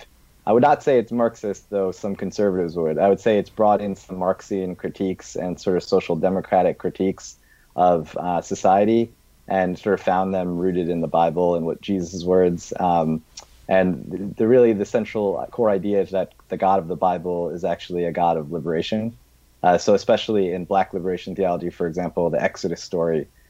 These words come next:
is read as an example of God's liberating impulse for the people, that God always, uh, takes people out of slavery, out of oppression, uh, is trying to free people from those powers and principalities that are oppressive.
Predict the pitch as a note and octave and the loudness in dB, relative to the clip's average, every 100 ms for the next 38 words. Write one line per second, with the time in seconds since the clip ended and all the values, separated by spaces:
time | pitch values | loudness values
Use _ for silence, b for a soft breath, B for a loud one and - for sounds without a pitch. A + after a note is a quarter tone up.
0 | b E2+ D#2+ F#2 E2+ E2 E2 E2 F2 D#2 | b -4 2 4 4 0 -4 -2 -2 -2
1 | F2+ D#2+ D#2 D2 - - _ _ - F#2 | 0 2 2 -2 -6 -20 _ _ 0 2
2 | F2 - F2+ F2 F2 D#2+ D2 E2+ F2 D#2 | 2 0 -6 -2 -2 -2 -6 -6 -2 -4
3 | - D2+ - F2+ - C2+ C#2 D2 - F#2 | -4 -8 -6 -6 -4 -4 -2 -4 2 4
4 | E2+ E2+ F2 E2+ D#2+ - - - - - | 4 4 2 2 0 -6 -14 -20 -20 -4
5 | E2 E2 D2+ C#2 - G2 - - F2 F2 | 2 4 4 2 -2 -4 -4 -6 -4 0
6 | F2 F2 D#2+ - F2+ E2 E2+ E2 D#2+ E2 | 0 0 -4 -4 -2 -2 -4 -2 0 0
7 | D2 D2 F2 - D#2+ D2 - b b - | -2 -2 -2 -2 -6 -10 -12 b b 0
8 | E2+ E2+ A2+ F2 E2+ G2 E2 F#2 E2+ D#2+ | 2 2 0 -2 -2 -4 -2 -4 -6 -8
9 | F2 E2 D#2+ - D#2+ D#2 D#2 D#2 D#2 - | -6 -4 -4 -2 0 0 -2 -4 -6 -6
10 | E2 C#2+ F2 D#2 D2 D2+ D2 - D2+ - | -4 -2 0 0 0 -4 -6 -4 -2 -2
11 | D#2 D2 - - - C2 | -2 -2 0 -2 -2 -8